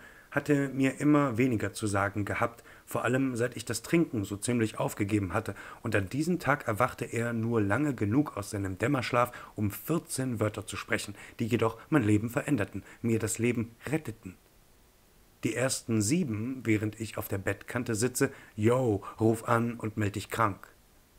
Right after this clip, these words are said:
Die nächsten sieben, während ich in Richtung Dusche schlurfe und mir dabei die linke Arschbacke kratze, „Yo, verbring den Tag im Central Park.“ Hier ging es um keine Vorahnung.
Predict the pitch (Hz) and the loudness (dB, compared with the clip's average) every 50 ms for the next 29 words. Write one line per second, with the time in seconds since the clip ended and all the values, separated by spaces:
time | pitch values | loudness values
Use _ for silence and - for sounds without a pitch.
0 | _ _ _ - 131 127 139 147 170 165 - - - - 147 131 113 98 101 107 | _ _ _ 0 2 4 4 4 4 2 0 -4 -2 -2 -2 -2 0 0 0 0
1 | 113 120 120 151 160 165 156 - 113 107 104 110 110 - 123 113 - - - 107 | 0 0 0 0 0 0 0 0 0 0 0 -2 -6 -4 -6 -8 -8 -6 -4 -2
2 | 107 104 113 110 - - 113 104 101 95 - 131 165 160 - - 147 107 - - | 0 0 0 -2 -2 -2 -2 -2 -2 -2 -2 -2 -2 -2 -2 -4 -4 -4 -4 -6
3 | - - 113 127 131 156 151 - 160 147 - - - - - - - 120 123 117 | 0 4 4 4 4 2 -2 -4 -6 -6 -6 -10 -18 -18 -18 -12 -10 -8 -6 -2
4 | 113 107 98 101 92 107 107 101 101 98 101 107 110 107 - - - - 123 127 | -2 0 0 2 2 2 2 2 2 2 2 2 0 0 -4 -8 -4 -4 -4 -4
5 | - - - - 131 - - - - - 135 - - 135 - - - - - 104 | -4 -4 -2 -2 -2 -2 -4 -6 0 0 0 0 0 -6 -6 -8 -16 -8 0 4
6 | 107 110 113 117 117 113 107 101 - 113 104 104 113 131 147 151 127 117 113 107 | 6 8 8 8 6 4 2 2 0 -2 2 4 4 4 6 4 4 2 0 2
7 | 117 120 127 127 - - 110 107 104 98 - - 131 123 - 120 104 92 - 113 | 2 2 0 0 -4 -4 -2 -2 -2 -2 -2 -4 -4 0 2 2 2 2 2 2
8 | 107 104 98 - - - - - - _ _ - _ _ _ _ _ _ _ _ | 2 2 2 0 -4 -14 -18 -20 -20 _ _ -20 _ _ _ _ _ _ _ _
9 | _ _ _ _ _ _ _ _ - _ _ - - 160 185 190 185 143 - 147 | _ _ _ _ _ _ _ _ -20 _ _ 0 4 6 8 8 8 8 6 4
10 | 156 143 131 117 - 117 123 107 - - 139 147 143 - - - 165 165 - - | 4 4 0 -4 -4 -4 -6 -4 -2 0 0 0 0 0 0 2 2 2 4 4
11 | 101 98 98 98 95 95 92 | 2 2 4 2 0 -2 -4